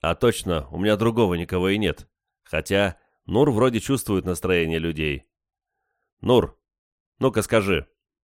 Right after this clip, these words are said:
а как ты почуял, что, э, гадишь плохой?»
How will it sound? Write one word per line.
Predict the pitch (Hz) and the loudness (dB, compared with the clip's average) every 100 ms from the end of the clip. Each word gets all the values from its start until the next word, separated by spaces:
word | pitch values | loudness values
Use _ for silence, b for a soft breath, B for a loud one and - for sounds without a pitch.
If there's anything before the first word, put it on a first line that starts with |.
| _ | _
а | - 92 90 | -2 0 2
как | 147 - | 0 0
ты | 156 | 0
почуял, | 127 - 135 127 104 | 0 2 4 4 2
что, | - 104 101 - | 2 2 2 0
э, | 95 98 95 92 90 - _ - | 0 2 2 2 0 -6 _ -18
гадишь | 90 117 117 101 - | -4 0 2 0 -4
плохой?» | 113 107 127 98 73 | -2 0 2 0 0